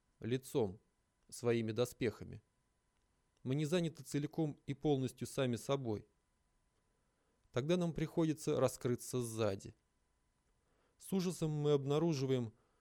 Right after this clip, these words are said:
что у нас нет места, куда можно убежать. Когда мы прячемся за фасадом, оказывается, что мы обнажены со всех сторон. Все прикрытия,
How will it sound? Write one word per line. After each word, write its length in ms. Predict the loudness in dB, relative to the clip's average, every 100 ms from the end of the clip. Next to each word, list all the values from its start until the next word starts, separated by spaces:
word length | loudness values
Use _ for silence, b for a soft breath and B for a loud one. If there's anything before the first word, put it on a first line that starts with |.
| _
что 160 | -6 -2
у 40 |
нас 220 | 0 0 0
нет 240 | -2 0
места, 380 | 0 0 0 -2
куда 240 | 0 2
можно 300 | 2 2 0
убежать. 640 | -2 -2 0 2 2 0 -12 _ _ _ _ _ _ _ _ _
Когда 260 | -2 2 2
мы 120 | 2
прячемся 460 | 2 2 0 -4
за 120 | -2 0
фасадом, 580 | 0 2 0 2 -2 -8 _ -8
оказывается, 800 | -2 2 2 4 2 0 -6 -6 b b b
что 180 | -4 0
мы 140 | 4
обнажены 500 | 4 4 2 2 0
со 140 | 0 -2
всех 240 | -2 -2
сторон. 480 | 0 0 2 0 -4 _ _ _ _ _ _ _ _ _
Все 220 | -4 -2
прикрытия, 720 | 0 0 2 0 0 -2 -2